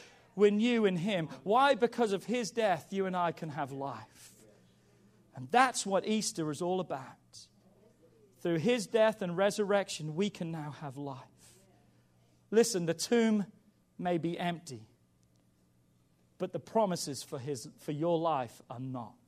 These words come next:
The tomb's empty, but his promises for your life are full. They're still available. They're still there for you. He appears to Peter. He appears to James.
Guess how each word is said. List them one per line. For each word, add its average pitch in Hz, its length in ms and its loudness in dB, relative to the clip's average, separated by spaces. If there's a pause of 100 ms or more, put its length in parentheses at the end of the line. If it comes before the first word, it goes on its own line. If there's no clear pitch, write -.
(720)
The 165 80 2
tomb's 226 420 4
empty, 196 340 0
but 165 180 -2
his 160 160 -4
promises 196 600 -4
for - 100 -8
your 156 220 0
life 151 340 -4
are 120 60 -16
full. 120 420 -8 (680)
They're 131 100 -14
still 185 300 2
available. 160 600 2 (540)
They're 139 100 -4
still 175 340 0
there 143 280 -4
for - 160 -20
you. 107 260 -18 (1120)
He 196 160 4
appears 220 480 8
to 208 260 0 (340)
Peter. 165 420 -2 (1200)
He 151 160 -6
appears 190 480 2
to 180 300 0 (220)
James. 139 920 -8